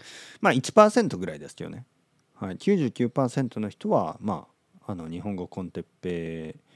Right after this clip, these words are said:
ファンみたいな人ですけど、なんか一パーセントぐらいの人がたまにね、あの、迷-、迷ってきて、見て、なんか、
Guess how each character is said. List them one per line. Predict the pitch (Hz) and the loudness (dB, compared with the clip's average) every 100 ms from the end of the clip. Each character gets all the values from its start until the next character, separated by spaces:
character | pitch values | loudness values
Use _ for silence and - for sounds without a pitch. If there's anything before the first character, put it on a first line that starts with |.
| _ _ _ _ _ _ _ _ _ _ _ _ - | _ _ _ _ _ _ _ _ _ _ _ _ -4
フ | |
ァ | - | -2
ン | 85 - _ _ | -2 -8 _ _
み | 101 | -8
た | 76 | -6
い | 76 | -10
な | |
人 | - - | -10 -8
で | 85 | -8
す | - | -10
け | 107 | -8
ど、 | 107 92 73 - | -6 -6 -8 -6
な | 190 | -6
ん | |
か | 214 | 0
一 | 113 - | -2 -2
パ | - 240 | 0 0
ー | |
セ | 330 | 2
ン | 392 | -2
ト | 147 | 0
ぐ | 101 | -2
ら | 90 | -4
い | |
の | 82 | -6
人 | - 90 | -8 -8
が | - | -6
た | 110 | -4
ま | 117 127 | 0 2
に | 127 | 0
ね、 | 123 160 _ _ _ _ _ _ _ _ _ - | -2 -8 _ _ _ _ _ _ _ _ _ -12
あ | 98 104 | -6 -4
の、 | 95 92 90 87 85 85 | -4 -6 -6 -8 -10 -6
迷-、 | 107 135 151 160 | 4 8 8 8
迷 | 127 143 | 4 6
っ | 175 _ _ _ | 4 _ _ _
て | 82 | -6
き | - - | -6 -8
て、 | - 85 76 - _ _ _ _ - | -4 -4 -6 -14 _ _ _ _ 4
見 | 147 | 4
て、 | 156 - 78 73 _ _ _ _ _ _ _ _ | 4 -4 -6 -8 _ _ _ _ _ _ _ _
な | - 95 | -12 -10
ん | |
か、 | - | -12